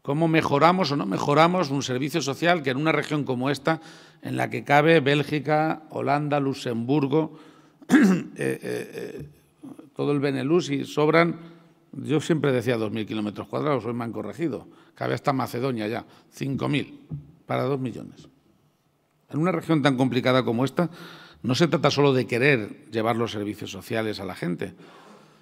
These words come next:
eh, sino financiarlos. Y nosotros estamos contentos.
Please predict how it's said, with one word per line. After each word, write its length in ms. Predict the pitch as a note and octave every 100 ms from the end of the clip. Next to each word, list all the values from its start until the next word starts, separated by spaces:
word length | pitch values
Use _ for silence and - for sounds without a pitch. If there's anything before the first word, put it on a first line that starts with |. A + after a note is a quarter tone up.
| _ _ -
eh, 120 | C3+
sino 640 | - A2 G2+ F#2+ D#2 - - -
financiarlos. 800 | - F#2+ F#2+ G#2 A#2+ C#3 - - _ _ _ _ - - _ _ _ _ _ _ _ _ _
Y 80 | -
nosotros 360 | A#2+ A#2 C#3 C#3
estamos 400 | A2+ C3+ B2+ -
contentos. 600 | F2 D2+ - - -